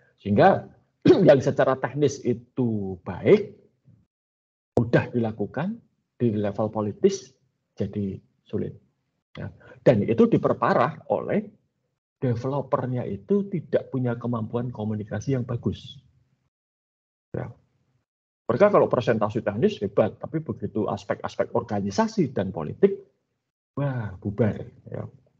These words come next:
<clears throat> Oke. Itu dulu salah satu rekomendasi saya adalah tim dari developer harus menggunakan orang-orang yang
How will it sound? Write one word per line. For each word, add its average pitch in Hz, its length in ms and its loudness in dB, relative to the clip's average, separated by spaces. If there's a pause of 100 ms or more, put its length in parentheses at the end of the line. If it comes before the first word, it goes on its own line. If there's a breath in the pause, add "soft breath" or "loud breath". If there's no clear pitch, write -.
<clears throat> - 1700 -2
Oke. 120 160 4 (1040)
Itu - 240 8
dulu 127 160 0
salah 127 260 2
satu 120 300 0
rekomendasi 98 340 -4
saya 107 380 -2
adalah 92 240 -6 (800 soft breath)
tim 135 420 2 (380)
dari 107 240 -2
developer 104 560 -2 (400)
harus 107 640 -2 (640)
menggunakan 113 560 0
orang-orang 110 500 -2
yang 104 220 -2